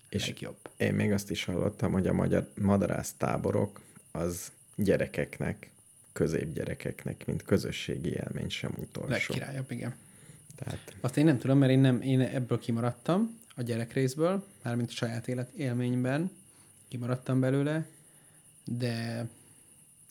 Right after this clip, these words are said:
Speaker 2: de nagyon jó játék.
Speaker 1: Igen.
Speaker 2: Meg na-, nagyon jó természetélmény igazából a madarat megnézni, meg akkor rengeteg dolgot meg lehet tanulni, meg szóval teljesen más könyvből tanulgatni az állatokat, meg az, hogy ott van a kezedben. Tehát ezt gondolom nem kell magyarázni, hogy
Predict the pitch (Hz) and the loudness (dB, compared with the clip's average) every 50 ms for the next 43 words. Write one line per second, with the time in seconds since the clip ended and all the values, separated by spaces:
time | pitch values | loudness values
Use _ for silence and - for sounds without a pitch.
0 | _ - - _ _ 139 131 127 131 160 165 - - - - - - 50 - - | _ -20 -20 _ _ 4 6 6 8 8 6 4 2 -2 -6 -8 -8 -8 -8 -8
1 | - - - - - - - - - _ _ _ _ - - 95 - - - 110 | -8 -10 -12 -12 -14 -18 -20 -20 -20 _ _ _ _ -6 -6 -6 -6 -8 -12 -16
2 | - - _ _ _ _ _ - 123 120 131 147 131 - - 139 135 110 98 98 | -20 -20 _ _ _ _ _ -2 -2 0 2 2 2 2 2 2 2 2 0 -2
3 | - - - - 101 98 98 98 - - 117 - 107 101 95 92 95 101 98 - | -4 -6 -6 -6 -6 -6 -6 -8 -8 -10 -10 -8 -8 -6 -6 -6 -6 -6 -6 -8
4 | 117 117 - - 50 - - - - - 123 - - - - - - 90 - - | -10 -10 -10 -10 -10 -8 -8 -8 -8 -10 -10 -14 -14 -12 -10 -8 -8 -8 -8 -10
5 | - - 123 120 - 98 104 107 120 - - 120 117 117 - - - - - - | -10 -8 -8 -8 -6 -6 -8 -8 -8 -6 -4 -4 -4 -4 -6 -8 -10 -8 -8 -8
6 | - - - - - - - - - - - - _ _ _ _ - 151 131 127 | -8 -10 -14 -20 -20 -20 -20 -20 -20 -20 -20 -20 _ _ _ _ -10 -6 2 4
7 | 131 131 117 107 104 110 104 107 104 104 110 - - 107 113 101 107 113 - 123 | 4 4 4 2 0 -4 -4 -4 -6 -6 -6 -6 -8 -8 -8 -8 -10 -10 -8 -6
8 | 117 120 120 120 120 120 113 110 110 113 - - - - - - _ _ _ _ | -4 -2 -2 0 0 -2 -2 -4 -6 -8 -10 -16 -20 -20 -20 -20 _ _ _ _
9 | _ _ _ - - - - _ _ _ _ - - 123 - - 139 156 147 131 | _ _ _ -20 -20 -20 -20 _ _ _ _ -6 -6 0 4 6 6 6 6 4
10 | - 120 110 107 110 - - - - 117 113 113 117 113 110 107 - 104 101 101 | 4 2 0 0 -2 -6 -2 0 2 2 2 2 0 -2 -4 -4 -4 -4 -2 -2
11 | 110 113 - - 107 107 113 98 101 - - - - 110 117 127 110 110 110 110 | -2 -4 -4 -4 -4 -4 -2 -4 -4 -4 -6 -6 -6 -6 -6 -6 -4 -4 -6 -6
12 | - - 135 139 - - - - 139 127 - - - - - - - - - - | -6 -8 -10 -10 -10 -10 -10 -10 -10 -10 -10 -10 -10 -10 -10 -12 -12 -10 -10 -10
13 | 120 - - 123 120 - 123 120 - 110 113 117 117 113 113 113 117 120 117 - | -10 -8 -8 -10 -8 -8 -10 -8 -6 -6 -4 -4 -4 -4 -2 -2 -2 -2 -2 -4
14 | - - - 50 50 - - - - - 117 131 123 117 110 110 107 120 - | -6 -8 -6 -6 -6 -8 -8 -6 -6 -6 -6 -6 -6 -6 -6 -6 -8 -8 -10